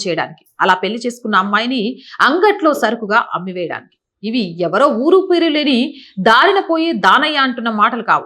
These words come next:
సాక్షాత్తు శ్రీకృష్ణ జన్మభూమి సంఘర్ష న్యాస్ అధ్యక్షుడు, కృష్ణ జన్మభూమి కేసులో కక్షిధారి పండిత్ దినేష్ శర్మ ఫలహారి అన్న మాటలు ఇవి.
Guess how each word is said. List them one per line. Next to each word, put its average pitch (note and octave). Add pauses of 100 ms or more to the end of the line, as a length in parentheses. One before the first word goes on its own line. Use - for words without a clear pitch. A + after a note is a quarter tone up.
సాక్షాత్తు G3 (300)
శ్రీకృష్ణ G#4
జన్మభూమి B3
సంఘర్ష C4
న్యాస్ G#3
అధ్యక్షుడు, A#3+ (340)
కృష్ణ C#4+
జన్మభూమి C#4+
కేసులో A3+ (120)
కక్షిధారి A#3
పండిత్ G3
దినేష్ C#4+
శర్మ G#3+
ఫలహారి F#3 (200)
అన్న F3
మాటలు E3+
ఇవి. D#3